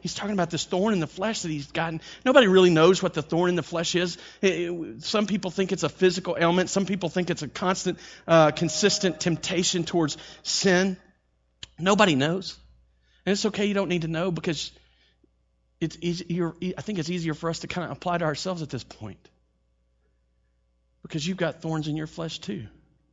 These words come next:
To keep you from being proud and, and get too big a head about yourself, you're put in places. God allows or causes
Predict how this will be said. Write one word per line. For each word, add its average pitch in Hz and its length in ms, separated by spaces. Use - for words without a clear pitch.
To - 80
keep - 260
you 208 100
from 180 160
being 175 180
proud 196 540
and, 147 160
and 156 200
get 165 280
too - 120
big 175 200
a 170 60
head 180 200
about 180 300
yourself, - 360
you're 165 120
put - 360
in 170 120
places. 190 480
God 202 260
allows 175 480
or 165 160
causes 185 460